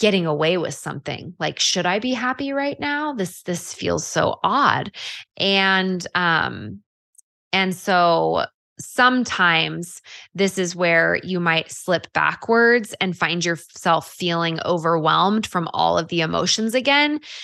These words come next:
And it's totally normal to move between any stages of grief, even from hour to hour or minute to minute.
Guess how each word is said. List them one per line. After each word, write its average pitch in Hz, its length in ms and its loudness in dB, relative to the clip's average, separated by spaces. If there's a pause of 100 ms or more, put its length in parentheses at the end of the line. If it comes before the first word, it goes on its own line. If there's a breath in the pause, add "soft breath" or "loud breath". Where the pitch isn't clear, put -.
(160 loud breath)
And 220 140 4
it's 214 320 -2
totally 254 520 4
normal 175 460 2
to - 180 -8
move 165 340 -2
between 165 440 -2
any 160 340 0
stages 202 500 2
of 208 160 -2
grief, 208 360 2
even 214 320 0
from 175 240 -2
hour 160 320 2
to 160 140 0
hour 165 500 2
or 165 100 0
minute 160 360 -4
to - 120 -8
minute. 190 460 0